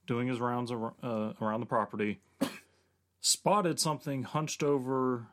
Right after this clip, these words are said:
a grave, then it looked like it was digging, shone his flashlight on,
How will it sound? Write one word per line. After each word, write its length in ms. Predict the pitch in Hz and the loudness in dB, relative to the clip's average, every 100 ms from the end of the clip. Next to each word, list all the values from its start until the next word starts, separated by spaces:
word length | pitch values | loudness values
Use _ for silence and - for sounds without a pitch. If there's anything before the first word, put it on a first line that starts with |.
| - | -8
a 80 | 131 | -6
grave, 640 | 110 123 107 101 98 - - - | 0 2 4 2 0 -8 -20 -4
then 360 | 107 101 104 - | -2 0 -2 -2
it 80 | 101 | -2
looked 260 | 104 104 | 0 -2
like 160 | 113 104 | -2 -2
it 40 | |
was 160 | 104 98 | -2 -4
digging, 580 | 107 147 113 95 95 - _ _ _ _ _ _ _ _ | -2 -2 0 0 0 -2 _ _ _ _ _ _ _ _
shone 440 | - - 113 110 | -8 -2 0 0
his 140 | 104 - | -2 -2
flashlight 600 | 143 143 135 143 131 127 | -2 0 -2 -2 -2 -2
on, 460 | 127 127 120 117 | -2 -2 -4 -8